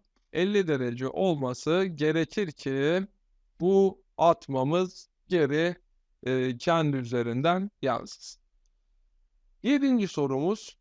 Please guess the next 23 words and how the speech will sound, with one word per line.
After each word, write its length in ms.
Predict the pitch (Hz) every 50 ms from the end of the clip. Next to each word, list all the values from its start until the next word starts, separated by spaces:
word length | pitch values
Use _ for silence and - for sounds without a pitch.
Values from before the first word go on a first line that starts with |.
| _ _ _ _
optikle 500 | - 247 233 - - - - - 170 196
alakalı 680 | 208 214 196 180 160 143 135 - - 131 123 123 123 143
bir 160 | 190 208 202
soru. 440 | 170 - - 196 190 196 196 202 202
Işık 240 | - - 247 226 -
şiddeti 520 | - 226 208 175 190 185 180 - 202 220
olan 500 | 226 208 202 190 175 165 165 160 160 165
noktasal 560 | 175 185 180 - - 196 185 - - 208 202
ışık 280 | 196 175 - - 202 -
kaynağının 560 | - 185 170 160 151 151 143 139 135 135 139
şekildeki 680 | 147 - - 208 202 - 196 185 170 160 147 - - -
saydam 520 | - - 180 185 180 185 185 185 185 185
olmayan 520 | 190 180 170 156 147 135 135 131 131 131 127
küresel 560 | - - 185 185 175 160 - 165 147 143 135
K 340 | - - 202 196 190 180 165
levhasının 680 | 151 143 135 139 127 123 123 120 - 120 120 120 120
ortasındaki 1000 | 147 185 208 208 190 175 - 165 143 139 - 135 127 123 123 120 123 - - 117
P 320 | - - 185 196 208 202
noktası 580 | 196 170 147 - _ 139 127 123 - 127 120 123
civarında 600 | 143 165 170 180 170 165 147 139 131 123 120 123
oluşturduğu 840 | 120 123 147 165 180 180 165 - - - 143 131 123 123 123 113 117
aydınlanma 760 | 131 147 151 156 160 170 170 170 175 170 175 180 175 170
şiddeti 520 | - - 143 127 120 123 120 120 - 113